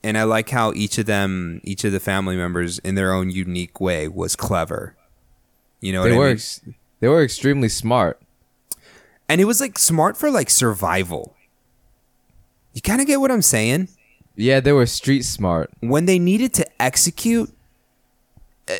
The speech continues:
Speaker 1: you know, they seemed like a fam-, like, the dad seemed like he was very hesitant, right? He seemed like he might, uh, when, when the pressure was on, you know, he might not execute well.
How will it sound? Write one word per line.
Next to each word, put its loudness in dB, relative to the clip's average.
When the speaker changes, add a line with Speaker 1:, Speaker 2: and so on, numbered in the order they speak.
Speaker 1:
you -2
know, 0
they 0
seemed 2
like -2
a -2
fam-, -2
like, -4
the -8
dad -2
seemed -2
like -2
he -4
was -2
very 0
hesitant, -2
right? 0
He -8
seemed -2
like -4
he -4
might, -2
uh, -2
when, -6
when -4
the -6
pressure -4
was -4
on, -2
you -4
know, 0
he -2
might 2
not 0
execute -2
well. -2